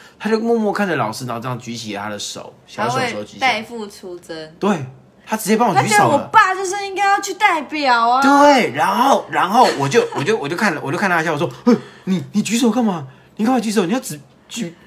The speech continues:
Speaker 1: 就是你要讲别人，不是讲我。”然后这时候老师的目光刚好回头来说：“哎，哎。”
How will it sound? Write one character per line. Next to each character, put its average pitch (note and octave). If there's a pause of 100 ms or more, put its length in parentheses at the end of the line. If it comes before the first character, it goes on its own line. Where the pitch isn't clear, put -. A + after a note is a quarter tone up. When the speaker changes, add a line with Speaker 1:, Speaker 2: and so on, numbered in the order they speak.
(140)
Speaker 1:
就 G#3+
是 A#3
你 F#3
要 G#3 (120)
讲 C3
别 D3+
人， D#3+
不 D#3
是 F3
讲 D#3
我。” A#2+ (220)
然 B2+
后 D#3
这 G#3+
时 D#3+
候 F3
老 C3
师 B2
的 -
目 D3+
光 C3
刚 C3
好 G#2
回 G2
头 G2+
来 G2+
说 -
：“哎， D#4 (540)
哎。” D#4+